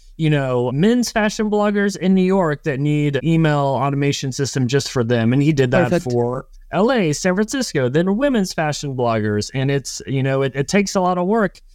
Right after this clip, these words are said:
Speaker 1: But guess what? That beachhead approach can work when done the, the right way.
Speaker 2: No, and just, like, the story, so I maybe, like, jumped a little bit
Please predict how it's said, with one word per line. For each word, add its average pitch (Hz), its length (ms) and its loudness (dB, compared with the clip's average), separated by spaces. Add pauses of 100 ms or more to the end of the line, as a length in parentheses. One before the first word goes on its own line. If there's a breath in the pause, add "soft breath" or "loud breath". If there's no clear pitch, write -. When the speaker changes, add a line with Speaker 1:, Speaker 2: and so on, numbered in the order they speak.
(180)
Speaker 1:
But 131 120 -6
guess 170 240 0
what? 190 160 0
That 131 240 -4
beachhead 160 340 -2
approach 160 560 -2 (160)
can 156 420 0
work 139 320 -2
when 117 260 0
done 123 260 2
the, 113 140 0
the 110 160 -4
right 110 260 -2
way. 98 280 -4 (680)
Speaker 2:
No, 226 220 2
and 214 200 2
just, 233 160 0
like, 285 220 0
the 208 160 0
story, 208 460 0
so 185 600 0
I 190 180 0 (140)
maybe, 202 320 4
like, 185 300 0
jumped 185 380 0
a - 40 2
little 180 220 0
bit 180 420 -2